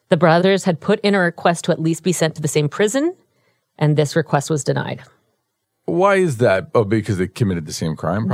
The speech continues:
Speaker 1: You know
Speaker 2: probably?
Speaker 1: what? I'll talk about it a little bit later on, but it, I think it was just an, an additional blow.
Speaker 2: Damn it, I want you to talk about it now.
Speaker 1: <laughs>
Speaker 2: Fine, I'll wait.
Speaker 1: So, the last time that Eric and Lyle saw each other was when they waved at each other across a prison yard in nineteen ninety-six.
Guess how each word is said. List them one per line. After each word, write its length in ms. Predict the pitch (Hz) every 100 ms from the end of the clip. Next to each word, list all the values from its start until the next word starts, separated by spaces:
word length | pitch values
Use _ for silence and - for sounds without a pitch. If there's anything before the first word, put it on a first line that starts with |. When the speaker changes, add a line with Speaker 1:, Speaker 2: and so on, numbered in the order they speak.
| 127
Speaker 1:
You 120 | 214
know 120 | 220
Speaker 2:
probably? 20 | 196
Speaker 1:
what? 220 | 139 131 _ _ _ _ -
I'll 180 | 165 170
talk 180 | 175 185
about 180 | 190 233
it 140 | 214
a 60 | 185
little 260 | 160 170
bit 140 | 156 143
later 240 | 143 147
on, 100 | 147
but 80 | 143
it, 100 | 139 _
I 140 | - 156
think 180 | 170 151
it 60 |
was 160 | 147 139
just 280 | 143 123 -
an, 260 | 156 151 -
an 140 | 160 160
additional 500 | 139 135 147 160 143
blow. 340 | 180 - 135 - _ _ _ -
Speaker 2:
Damn 200 | 131 127
it, 40 | 95
I 20 |
want 160 | 127
you 60 | 98
to 60 | 85
talk 120 | 76
about 160 | 90
it 80 | 98
now. 480 | 104 123 127 123 -
Speaker 1:
<laughs> 720 | - 135 - - - 196 - 156
Speaker 2:
Fine, 200 | 160 165
I'll 140 | 170
wait. 340 | 147 143 - - 359 392 359 285
Speaker 1:
So, 360 | - 226 208 202 - - - _ -
the 80 | 202
last 480 | 202 196 226 - -
time 320 | 247 208 196
that 140 | 170 160
Eric 280 | 165 202
and 160 | 196 185
Lyle 200 | 165 165
saw 260 | - 160 147
each 260 | 151 -
other 320 | 143 143 143 151
was 240 | 156 151
when 140 | 151
they 100 | 151
waved 400 | 147 139 156 175 -
at 80 | 175
each 160 | 180 165
other 160 | 147
across 340 | 139 147 143 -
a 60 |
prison 320 | - 156 139
yard 180 | 147 143
in 120 | 143
nineteen 320 | 139 143 147 151
ninety-six. 760 | 147 139 - 139 - - -